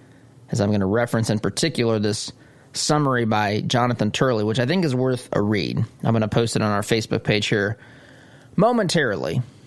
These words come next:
Um, of course, I posted yesterday the report.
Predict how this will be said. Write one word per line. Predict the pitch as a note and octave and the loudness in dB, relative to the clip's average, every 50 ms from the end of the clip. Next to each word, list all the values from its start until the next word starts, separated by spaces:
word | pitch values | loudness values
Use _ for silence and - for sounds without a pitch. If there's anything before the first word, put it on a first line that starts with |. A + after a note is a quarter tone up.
| - - - - - - - - - | -20 -20 -20 -20 -20 -20 -10 -2 2
Um, | A2+ G#2+ G#2+ G#2+ G#2 G#2+ G#2+ G#2+ A2 A2 A2 - - - - | 2 4 4 4 2 2 0 0 0 -2 -2 -4 -8 -12 -10
of | - | -2
course, | - C3+ B2 - | 0 0 2 2
I | A2 G#2+ | 0 0
posted | - C#3 B2 A#2 - G#2+ G#2+ | 0 0 -2 0 -2 -2 0
yesterday | A#2 A#2 A#2 - - A#2+ A2+ G#2+ | 0 0 0 0 0 0 0 0
the | G#2+ G#2 | 0 0
report. | F#2+ A2 - - C3+ C3 B2 B2 A#2 - - - | -2 -2 0 0 0 2 2 0 -2 -4 -8 -10